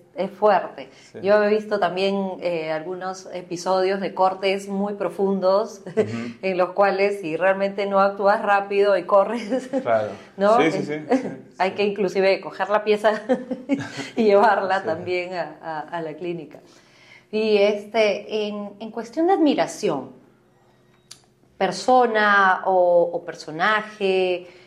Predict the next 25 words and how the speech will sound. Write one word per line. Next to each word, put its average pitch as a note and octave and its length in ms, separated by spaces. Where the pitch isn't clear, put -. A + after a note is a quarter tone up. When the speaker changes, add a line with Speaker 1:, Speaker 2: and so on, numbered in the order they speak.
Speaker 1:
que G3 160
haya G#3 300
sido A3 340
parte G#3+ 360
de, E3+ 260
de E3 140
tu E3+ 120
inspiración, G3+ 1160
eh, F#3 500
o G#3+ 320
simplemente C#4+ 720
quizás A#3+ 360
que C#4+ 160
te C#4 160
ha A3 60
dado A3+ 320
ese A3+ 200
empuje, G#3+ 540
¿no? G3 280
Que, F3 400
que, C#3+ 320
Speaker 2:
Ujú. F3 100
Speaker 1:
la E3+ 100
cual G#3 220
admiras. A3 680